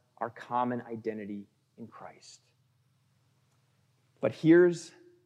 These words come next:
the good news <laughs> that I want to end with. That when we do that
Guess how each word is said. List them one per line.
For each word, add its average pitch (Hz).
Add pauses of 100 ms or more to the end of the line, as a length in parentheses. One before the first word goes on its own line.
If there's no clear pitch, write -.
the 127
good 127
news 123 (160)
<laughs> 123 (1080)
that -
I 110
want 117
to -
end 110
with. 95 (1700)
That -
when 151
we 170
do 135
that 160